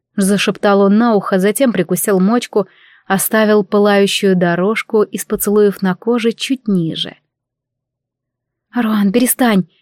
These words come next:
нервно хохотнула я, клещом вцепившись в его запястье. Он вдруг внял моим просьбам, слегка отстранился, отчего меня обдало холодной потерянностью.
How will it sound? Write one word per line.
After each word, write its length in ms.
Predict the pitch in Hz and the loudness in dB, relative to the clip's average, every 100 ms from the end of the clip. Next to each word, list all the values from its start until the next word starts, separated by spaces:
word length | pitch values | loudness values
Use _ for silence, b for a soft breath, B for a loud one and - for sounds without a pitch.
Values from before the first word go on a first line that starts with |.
| _ - | _ 0
нервно 320 | 208 190 185 | 2 2 0
хохотнула 500 | - 196 196 202 196 | -2 -4 -2 0 2
я, 220 | 202 254 | 2 0
клещом 420 | - 214 196 247 | 0 0 0 -2
вцепившись 640 | 226 - 220 226 - 220 | -2 -4 -4 -4 -2 -4
в 40 | 190 | -2
его 280 | 208 214 214 | -2 0 0
запястье. 640 | 233 220 170 - - - _ _ _ _ _ _ _ - | 0 0 -2 -4 -8 -12 _ _ _ _ _ _ _ -2
Он 200 | 208 214 | 0 2
вдруг 360 | 196 233 233 | 2 0 0
внял 320 | 202 196 190 | 0 2 2
моим 280 | 190 190 190 | 2 2 0
просьбам, 520 | 185 190 185 180 180 - _ - | 2 0 2 0 -2 -6 _ -12
слегка 360 | - 196 - | -4 -4 -2
отстранился, 640 | 311 - 170 175 254 - 180 | -4 -2 -2 0 0 0 -4
отчего 360 | 175 - 226 | -4 -2 2
меня 240 | 220 220 214 | 2 2 2
обдало 320 | 208 214 208 | 2 2 2
холодной 400 | 208 202 196 196 | 0 0 0 0
потерянностью. 800 | 202 196 214 170 156 - - | -2 -2 -2 -2 -4 -8 -14